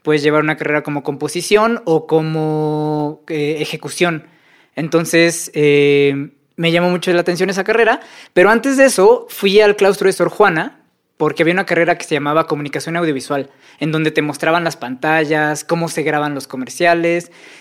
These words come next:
y dándonos el recorrido, nos pasaron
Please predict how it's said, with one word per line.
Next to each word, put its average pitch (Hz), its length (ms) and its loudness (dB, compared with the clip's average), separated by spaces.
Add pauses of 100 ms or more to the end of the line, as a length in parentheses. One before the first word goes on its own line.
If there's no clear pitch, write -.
(140)
y 214 520 2
dándonos 196 520 0
el 185 80 4
recorrido, 196 640 2 (520)
nos 170 240 -6
pasaron 196 720 2